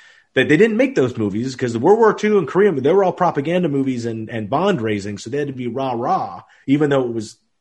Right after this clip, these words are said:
bad. But then you get Vietnam and you realize really what war is about and how suck it is. And you don't, it's not a good thing. So you're not celebrating it as much. Um, but,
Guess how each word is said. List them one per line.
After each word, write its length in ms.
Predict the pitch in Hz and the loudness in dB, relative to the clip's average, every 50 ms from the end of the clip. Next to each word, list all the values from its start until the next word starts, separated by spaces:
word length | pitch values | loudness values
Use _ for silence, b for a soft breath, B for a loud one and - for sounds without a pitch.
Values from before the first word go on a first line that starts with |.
| _ _ _ | _ _ _
bad. 540 | - 151 180 180 143 107 80 76 90 - - _ B B B B B B B B | -4 -2 -2 -2 -4 -4 -8 -12 -16 -20 -20 _ B B B B B B B B
But 140 | - 123 120 | -4 -2 0
then 140 | 131 151 165 | 0 2 2
you 80 | 185 170 | 2 4
get 220 | 170 160 117 113 | 2 2 2 0
Vietnam 420 | 127 131 123 113 131 160 185 165 | 0 -2 0 0 0 0 0 0
and 140 | 131 113 101 101 | 0 -2 -4 -6
you 40 | |
realize 400 | 98 113 135 143 135 117 104 92 | -4 0 2 2 2 2 0 -2
really 300 | 101 110 135 151 143 131 | 0 4 6 6 6 6
what 180 | 110 107 101 107 | 4 2 0 -4
war 240 | 113 110 110 101 98 | -4 -4 -4 -4 -6
is 80 | 92 | -8
about 400 | 95 82 98 92 85 87 92 - | -10 -10 -10 -12 -12 -12 -14 -14
and 120 | 107 95 90 | -12 -12 -10
how 120 | 98 98 | -10 -10
suck 440 | - - - - - 107 90 - - | -10 -8 -6 -4 -4 -4 -4 -6 -10
it 100 | - 90 | -12 -12
is. 340 | 85 73 90 98 - - - b b b b b b b b b | -14 -16 -16 -18 -18 -20 -20 b b b b b b b b b
And 120 | 147 123 113 | -6 -4 -4
you 120 | 110 107 | -4 -4
don't, 280 | 98 - 135 165 180 135 | 0 2 2 4 4 2
it's 180 | 110 - - | -2 -6 -4
not 180 | 131 170 202 170 | 0 0 2 2
a 60 | 123 | 0
good 260 | 101 110 101 85 - | 0 -2 -4 -4 -6
thing. 160 | - 104 92 - | -8 -10 -10 -8
So 120 | - 139 | -8 -8
you're 80 | 147 143 | -8 -8
not 80 | - | -8
celebrating 800 | - - - - - 170 185 185 160 120 117 104 98 87 92 87 | -8 -10 -10 -4 0 2 2 4 2 2 0 -2 -4 -6 -8 -14
it 80 | 82 | -18
as 160 | 80 82 - - | -18 -20 -20 -18
much. 320 | - - - - - - b b b b b b b b b _ - | -18 -20 -20 -20 -20 -20 b b b b b b b b b _ -4
Um, 560 | 135 135 131 131 131 123 120 120 117 - - _ - 120 - | -2 0 0 0 0 -2 -4 -6 -8 -10 -14 _ -20 -4 -2
but, 240 | 151 147 147 - | -2 -2 -2 -6